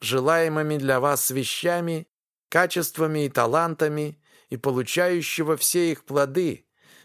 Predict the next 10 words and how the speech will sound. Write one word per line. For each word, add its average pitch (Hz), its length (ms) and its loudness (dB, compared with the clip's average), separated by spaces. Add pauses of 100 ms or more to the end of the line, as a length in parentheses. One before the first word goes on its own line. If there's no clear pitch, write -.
(100)
пребывающего 135 1000 0
в 117 120 -2
ореоле 131 580 0
успеха. - 720 -8 (720)
Вы 156 160 0
можете 190 480 0
увидеть 165 560 -2
картину 156 640 0
той 135 240 0
жизни, 98 800 -4